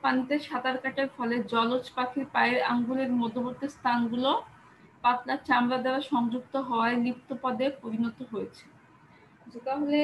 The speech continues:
আহ, এখানে হচ্ছে গিয়ে কি বলতেছে যে ক্রমাগত পানিতে সাঁতার কাটার ফলে জলজ পাখির পায়ের আঙ্গুলের মধ্যবর্তী স্থানগুলো পাতলা চামড়া দ্বারা সংযুক্ত হওয়ায় লিপ্ত পদে পরিণত হয়েছে। আচ্ছা,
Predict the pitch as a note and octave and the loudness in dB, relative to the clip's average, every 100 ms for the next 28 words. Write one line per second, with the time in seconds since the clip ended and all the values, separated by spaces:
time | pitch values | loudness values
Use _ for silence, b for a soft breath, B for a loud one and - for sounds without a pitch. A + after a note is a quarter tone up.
0 | D4+ - G#3 G#3 - D4 D#4+ C#4+ D4+ D4+ | 4 0 -4 -4 0 0 2 2 4 2
1 | C#4+ - C#4 C4+ D4 D4 B3+ C#4+ C4+ D4+ | 0 -2 -2 0 -2 0 2 2 2 -2
2 | D#4 E4 A4+ - B3 B3 B3 A4+ - - | 2 2 2 0 2 6 6 6 0 -14
3 | B B B B - - A#3+ B3+ C4 B3+ | B B B B -20 -12 -6 -2 0 -2
4 | C4+ D4 C4+ B3 C4 C#4+ - D4+ A#3 B3+ | -6 -6 -2 -2 0 -2 0 -2 0 -2
5 | C4 B3+ C4+ C#4 - A3+ A3+ A#3+ A#3+ A3+ | -2 -2 -2 -2 0 2 2 2 2 2
6 | A#3 B3 - B3 B3 B3+ - B3 A#3+ - | 2 -2 -4 -4 -4 -6 0 2 2 2
7 | A#3+ A#3 C4 C4 A#3+ A3+ C#4 A#3+ B3 C#4 | 0 0 2 2 2 2 -2 -4 -4 -8
8 | - - B3 B3 A3 G#3 A3 F#4+ - b | -10 -4 0 0 0 0 -2 -4 -10 b
9 | b b b - B3+ B3+ C4 C#4 - B3+ | b b b 2 2 2 0 -2 4 4
10 | B3 C4+ B3+ B3+ C#4 - C#4+ B3 B3 - | 4 2 0 2 2 2 0 2 0 -4
11 | C4 C#4 B3 A3+ B3 F4+ - b b b | -4 -2 2 4 4 2 -2 b b b
12 | - A#3+ C4 - D4 - C4 B3+ C#4+ C4 | -12 -4 -4 -4 -10 -2 0 2 0 -2
13 | B3+ C4 - C#4 C4 - - - - | -2 -2 -2 -2 -2 -2 -2 -6 -6